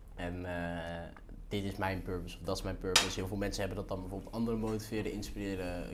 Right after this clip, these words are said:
coachen en zo. Nou, dat heb ik zelf ook heel erg, dat ik dat, eh, heel tof vind. Maar ik, als ik er nou gewoon objectief naar kijk, is dat, eh, zeg maar, wat is een purpose? Is dat niet iets gewoon wat je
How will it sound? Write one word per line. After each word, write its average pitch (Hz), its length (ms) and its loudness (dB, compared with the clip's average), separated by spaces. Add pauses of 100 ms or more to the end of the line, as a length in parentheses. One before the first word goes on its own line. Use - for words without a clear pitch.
coachen 101 360 0
en 95 60 -2
zo. 92 100 -2
Nou, 90 180 -2
dat 85 100 0
heb 92 80 0
ik 92 80 -4
zelf 95 200 2
ook 101 140 0
heel 110 160 4
erg, 113 140 0
dat 104 100 -4
ik - 60 -8
dat, - 220 -6
eh, 95 120 -2
heel 98 280 0
tof 107 160 -2
vind. 120 300 -2 (340)
Maar 101 180 4
ik, - 60 -8 (280)
als 120 140 2
ik 147 100 8
er 143 60 8
nou 127 120 6
gewoon 120 160 2
objectief 120 440 0
naar 101 140 0
kijk, 92 400 2
is 107 120 -2
dat, 110 140 2
eh, - 100 -2 (260)
zeg 120 160 4
maar, 120 100 8
wat 143 200 12
is 156 100 6
een - 200 2
purpose? 151 460 12
Is 113 100 2
dat 120 120 4
niet 127 160 4
iets 117 140 -2
gewoon 113 160 2
wat 110 140 4
je 107 120 -2